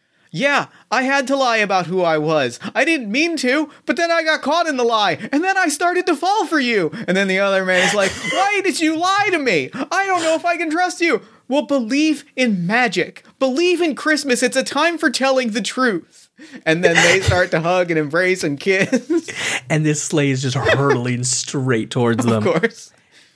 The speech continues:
Speaker 2: And Bud just stands up on the edge of our sleigh and just, like, takes off his jacket and tosses it to the side and says, "I'll b-,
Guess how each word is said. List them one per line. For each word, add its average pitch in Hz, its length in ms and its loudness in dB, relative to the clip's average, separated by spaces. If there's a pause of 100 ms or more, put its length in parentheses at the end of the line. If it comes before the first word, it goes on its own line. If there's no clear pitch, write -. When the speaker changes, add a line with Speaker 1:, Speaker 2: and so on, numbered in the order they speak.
(140)
Speaker 2:
And 139 400 2 (440)
Bud 160 600 0 (400)
just - 380 -2 (380)
stands 147 680 0
up 135 360 0
on 135 140 2
the 131 180 0
edge 127 260 0
of 120 120 0
our 113 220 0
sleigh 175 420 -2 (600)
and 160 120 2
just, 160 100 -4
like, 147 340 -2
takes 151 300 -2
off 160 220 0
his 127 220 -2
jacket 120 560 -2 (600)
and 147 220 0
tosses 147 360 -2
it 156 100 -6
to 160 80 -2
the 143 80 2
side 131 440 0 (460)
and 139 120 2
says, 127 280 0 (1800)
"I'll 113 200 2
b-, 131 180 0